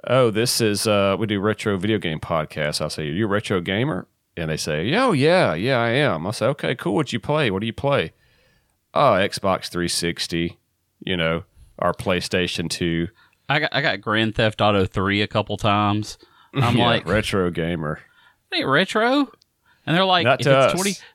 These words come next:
Speaker 2: they're, they're like, "If it's twenty years or older, it's retro." I'm like, "It's not retro." They're like, "It's tw-,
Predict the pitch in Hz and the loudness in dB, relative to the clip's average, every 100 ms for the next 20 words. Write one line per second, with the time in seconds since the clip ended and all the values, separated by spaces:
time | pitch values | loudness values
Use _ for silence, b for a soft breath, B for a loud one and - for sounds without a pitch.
0 | - 180 196 208 190 185 180 - 214 214 | -2 2 4 6 4 2 -8 -6 -2 0
1 | 202 208 190 185 202 254 202 175 - 226 | 2 2 2 2 2 2 2 0 2 0
2 | - 151 170 202 151 - b b b - | 2 4 4 4 2 0 b b b -6
3 | 254 - 247 247 269 - 143 110 127 123 | -4 2 2 2 0 2 2 2 2 4
4 | 90 98 - - | 2 -2 -18 -20